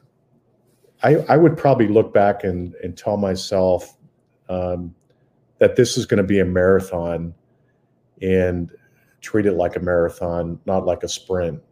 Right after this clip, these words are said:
'cause the first four months was kinda like a sprint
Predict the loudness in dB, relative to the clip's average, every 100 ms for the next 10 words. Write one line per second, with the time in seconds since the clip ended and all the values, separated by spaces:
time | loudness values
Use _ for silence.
0 | _ -8 -8 0 0 0 0 0 2 0
1 | -2 -8 -6 -4 -4 -4 -8 -6 -2 -2
2 | -2